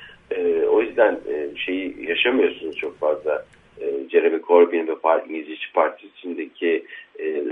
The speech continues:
sorunlar yansıyor ama başarılar çok fazla yansımıyor. Ve İngiliz İşçi Partisi'nin, e, durumu. Dolayısıyla hem, e,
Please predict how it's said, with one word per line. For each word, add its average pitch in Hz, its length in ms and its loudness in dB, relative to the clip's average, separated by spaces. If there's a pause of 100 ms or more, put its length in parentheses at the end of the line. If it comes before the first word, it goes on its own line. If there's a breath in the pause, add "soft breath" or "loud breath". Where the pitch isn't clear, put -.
(200)
sorunlar 110 460 10
yansıyor 110 460 2
ama 127 180 -2
başarılar 127 540 -2
çok 131 200 -6
fazla 110 240 -4
yansımıyor. 117 680 -2 (360 soft breath)
Ve 104 100 2
İngiliz 110 280 -8
İşçi - 180 -18
Partisi'nin, 107 640 -2 (140)
e, 87 180 -12
durumu. 101 420 0 (580 loud breath)
Dolayısıyla 175 440 4
hem, 214 200 8 (220)
e, 131 100 0